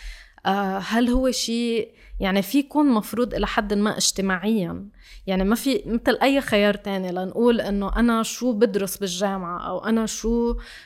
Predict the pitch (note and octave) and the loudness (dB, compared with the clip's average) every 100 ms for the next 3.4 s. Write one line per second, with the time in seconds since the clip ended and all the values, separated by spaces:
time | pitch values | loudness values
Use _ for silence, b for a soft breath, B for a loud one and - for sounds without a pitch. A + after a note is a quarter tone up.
0 | - G3+ G3+ G3+ F#3 B3 G#3+ G#3 G#3 G3 | -4 0 0 0 2 4 4 0 -2 -2
1 | G#3 G#3+ G#3+ G3+ G3+ F#3 A3 A#3+ A3+ - | -2 -2 -4 -4 -4 -2 0 0 0 -6
2 | - - C4 B3+ G#3 G#3 - G3 G#3+ F3+ | -4 2 4 4 4 2 0 -2 -4 0
3 | F#3 F3+ F3 F3+ | -2 -2 -6 -10